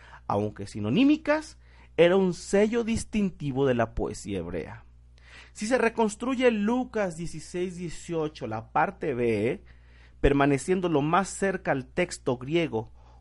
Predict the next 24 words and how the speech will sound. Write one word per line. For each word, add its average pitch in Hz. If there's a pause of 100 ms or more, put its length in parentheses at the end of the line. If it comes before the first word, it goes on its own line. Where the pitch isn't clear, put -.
como 113
de 104
lenguaje 107
y 107
pensamiento 113
he-, 151
hebreo, 131
tendríamos 143
lo 139
siguiente. 143 (920)
Cualquier 131
hombre 180
que 131
se 127
divorcia 123
de 95
su 107
esposa 143
para 147
casarse 135
con 113
otra 139
más 123
atractiva, 131